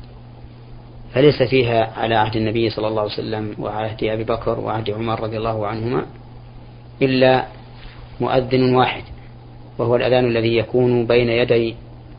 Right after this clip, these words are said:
الخطيب إذا حضر وسلم على الناس.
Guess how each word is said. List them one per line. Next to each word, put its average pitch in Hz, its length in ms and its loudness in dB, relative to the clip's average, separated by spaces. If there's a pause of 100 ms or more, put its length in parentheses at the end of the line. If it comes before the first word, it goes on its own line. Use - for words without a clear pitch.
(500)
الخطيب 120 600 0
إذا 117 280 0
حضر 113 480 0
وسلم 110 360 0
على 107 160 0
الناس. 107 340 -4